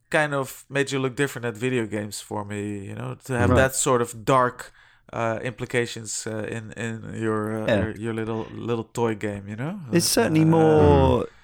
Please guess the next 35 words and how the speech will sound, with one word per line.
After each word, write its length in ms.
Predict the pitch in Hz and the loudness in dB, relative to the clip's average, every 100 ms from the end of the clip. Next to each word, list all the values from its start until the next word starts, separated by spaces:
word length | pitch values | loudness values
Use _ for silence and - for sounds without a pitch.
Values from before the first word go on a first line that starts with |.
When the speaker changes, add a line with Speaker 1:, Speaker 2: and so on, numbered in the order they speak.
| 127 | 4
Speaker 2:
Uh, 540 | 117 110 107 101 98 | 6 8 8 6 4
down 260 | 113 117 113 | 4 4 4
a, 160 | 107 | 4
a 80 | - | 2
devious, 760 | 107 123 110 107 98 - - - | 6 6 8 6 4 0 -2 -4
uh, 480 | 85 90 90 90 87 | -6 -6 -2 -2 0
sinister 420 | - 123 107 107 | 2 2 2 0
path 380 | - 110 101 - | 4 4 2 0
than 160 | 104 | 2
anything 380 | 104 104 - 101 | 4 4 2 2
we'd 180 | 98 98 | 2 2
seen 560 | - 104 98 95 95 | 0 2 2 2 0
perhaps 320 | 95 110 - 98 | 0 0 0 0
in 60 | |
Resi 220 | 101 98 | 0 2
before. 380 | 95 90 - 110 | 0 0 2 4
We 100 | 107 | 4
had 140 | 101 101 | 4 4
a 40 | |
lot 160 | 101 76 | 4 2
of 80 | - | 0
fun. 460 | - 104 101 101 95 | 2 4 4 2 2
We 60 | 107 | 0
were 40 | |
talking 260 | - - 95 | 2 2 2
about 100 | 92 | 2
the 60 | |
flavor 320 | - 104 101 | 0 2 2
text 320 | 98 104 - - | 2 -2 -4 -8
of 60 | |
the 60 | 90 | -8
first 340 | - 107 101 | 2 2 4
game 200 | - 101 95 | 2 0 0
and 80 | |
how 120 | 90 | 0